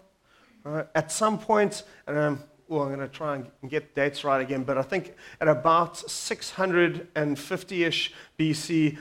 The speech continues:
the northern kingdom gets exiled by the Assyrians. The Assyrians come in and they wipe out the ten tribes of Israel. Right? And most of the nation of Israel is now destroyed. There are a few remnants that are left in the land. Some of them get taken over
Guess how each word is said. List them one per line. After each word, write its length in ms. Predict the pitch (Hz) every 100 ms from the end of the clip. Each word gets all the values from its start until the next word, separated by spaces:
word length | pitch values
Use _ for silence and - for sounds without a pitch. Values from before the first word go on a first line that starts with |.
| -
the 80 |
northern 460 | 131 151 165 175 165
kingdom 400 | 165 175 156 143
gets 260 | 143 143 -
exiled 720 | 151 151 160 143 135 127 127 - - _
by 340 | 117 139 143 143
the 120 | 131
Assyrians. 800 | 127 - 170 120 98 101 - - - -
The 80 | -
Assyrians 540 | - - 208 202 202 -
come 160 | 180
in 100 | 165
and 100 | 143
they 120 | 135
wipe 420 | 127 131 170 190 190
out 180 | 151
the 60 | 151
ten 320 | - - 180
tribes 400 | 160 - 147 131
of 140 | 123 135
Israel. 380 | 123 117 95 - _ _ _ _ _ _ _ - -
Right? 320 | 139 131 - - - -
And 240 | 151 147 147
most 460 | 165 202 202 -
of 100 | 208
the 80 | 180
nation 480 | 170 165 170 - 170
of 100 | 156
Israel 380 | 160 165 147 143
is 100 | 147
now 140 | 139
destroyed. 340 | 135 - 147
There 120 | 139 139
are 20 |
a 40 |
few 260 | 135 208 202
remnants 480 | 170 175 175 165 - -
that 100 | -
are 60 | 151
left 300 | 147 180 180
in 80 | 170
the 80 | 151
land. 260 | 147 143
Some 220 | - 190
of 80 | 196
them 160 | 180 165
get 160 | 156
taken 340 | - 175 156 156
over 300 | 147 143